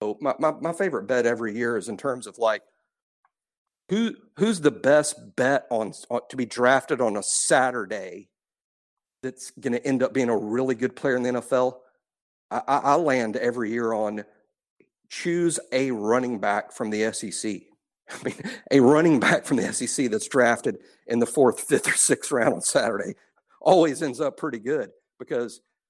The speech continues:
the S E C is just the deepest pile of running backs every year, and, and, and there's so many good defenses in the S E C. I don't think America or the s-,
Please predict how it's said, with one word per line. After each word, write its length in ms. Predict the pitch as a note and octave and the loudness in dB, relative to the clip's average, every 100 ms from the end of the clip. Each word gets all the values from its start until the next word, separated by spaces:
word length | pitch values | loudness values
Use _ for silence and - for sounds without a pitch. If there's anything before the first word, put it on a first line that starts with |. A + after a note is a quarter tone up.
| - | -12
the 120 | C3+ | -10
S 120 | D3 | -8
E 60 | C#3+ | -10
C 180 | - D#3 | -10 -10
is 80 | |
just 220 | - C3 - | -10 -10 -8
the 60 | |
deepest 420 | - C3+ B2+ B2 | -6 -6 -6 -6
pile 240 | - B2+ A#2 | 0 2 4
of 60 | |
running 220 | A2+ C3 C#3 | 4 2 2
backs 240 | A2 - | 0 0
every 280 | A2+ A#2 G#2+ | 0 0 0
year, 240 | D3 E3 | 2 2
and, 100 | G#2 - | 0 -4
and, 140 | A2 | -8
and 160 | A2+ A#2 | -6 -8
there's 160 | A#2+ - | -6 -4
so 80 | |
many 140 | C#3 B2+ | -2 0
good 200 | C3 G#2+ | 0 0
defenses 380 | D3 - B2 G#2+ | -2 0 -2 -2
in 60 | |
the 100 | A2+ | 0
S 160 | A2+ B2+ | 0 -2
E 80 | - | -8
C. 340 | - C3 D3 _ _ - | -4 -4 -4 _ _ 0
I 160 | A#2+ | 2
don't 180 | F3+ D#3 | 4 0
think 180 | A#2+ A2+ | -4 -4
America 580 | A2+ C#3 D3+ B2+ B2+ C3 - _ - | 0 2 2 2 0 0 -6 _ -10
or 80 | A2 | -8
the 80 | |
s-, 140 | A#2 | -8